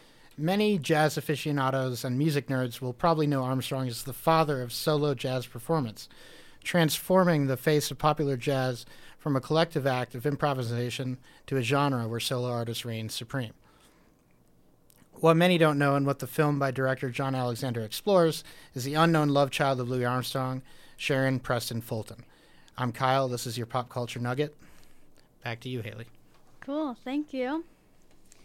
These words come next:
Speaker 2: Um, yeah, I am really interested about how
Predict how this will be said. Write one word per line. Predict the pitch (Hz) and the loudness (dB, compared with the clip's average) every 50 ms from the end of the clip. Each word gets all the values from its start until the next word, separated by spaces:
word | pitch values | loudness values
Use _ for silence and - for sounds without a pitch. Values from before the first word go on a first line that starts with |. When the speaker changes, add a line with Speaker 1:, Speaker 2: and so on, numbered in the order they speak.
| - - - | -20 -10 -6
Speaker 2:
Um, | 247 247 247 240 226 | -2 -2 0 0 -2
yeah, | 226 240 269 269 | -2 0 0 0
I | 220 208 220 | 0 0 -2
am | 233 254 269 269 269 | -2 -2 -2 -2 0
really | 262 254 247 240 240 | 0 -2 -2 -2 -2
interested | 247 247 - 277 262 - - - 247 233 220 | -2 -4 -4 -6 -8 -6 -6 -4 -4 -2 -2
about | 220 220 226 220 220 - 226 | -2 0 2 2 2 2 0
how | 226 233 220 220 220 220 226 | 2 2 2 4 2 2 0